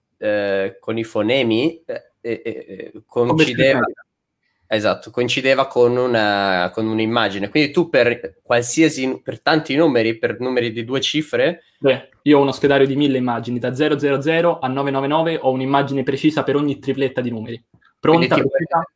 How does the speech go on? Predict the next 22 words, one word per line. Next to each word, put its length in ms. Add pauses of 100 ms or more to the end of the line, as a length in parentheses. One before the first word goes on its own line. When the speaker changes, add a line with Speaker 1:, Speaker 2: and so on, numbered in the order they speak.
Speaker 1:
il, 420
il 60
sei 300
sei 220
sei 300
cosa 220
significa 520
per 200
te? 100
Speaker 2:
Ma 100
per 120
me 100
è 80 (320)
cibo, 500
è 380 (180)
del 240
cibo. 420 (400)
Speaker 1:
Del 220
cibo. 480 (320)
Speaker 2:
Sì. 100
Speaker 1:
È 100 (280)
il, 180